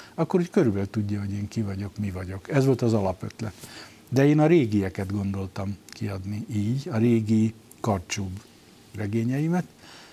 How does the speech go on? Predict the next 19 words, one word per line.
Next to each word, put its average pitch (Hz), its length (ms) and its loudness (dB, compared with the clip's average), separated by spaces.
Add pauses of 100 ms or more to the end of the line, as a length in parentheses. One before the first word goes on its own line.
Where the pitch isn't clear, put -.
(160)
Viszont 180 320 4
mindjárt 131 300 6
az 117 80 4
elején 110 380 4
kedvem 104 380 2
támadt, 117 320 0
és 113 160 0
írtam 113 340 -2
egy 104 160 -2
újat. 92 420 -8 (720)
És 156 160 0
akkor 185 220 0
rájöttem, 127 400 2
hogy 147 140 0 (300)
olyan 226 420 2
két-hármanként 123 1040 2
írok 98 280 -2
egy 95 180 -2
újat. 95 440 -6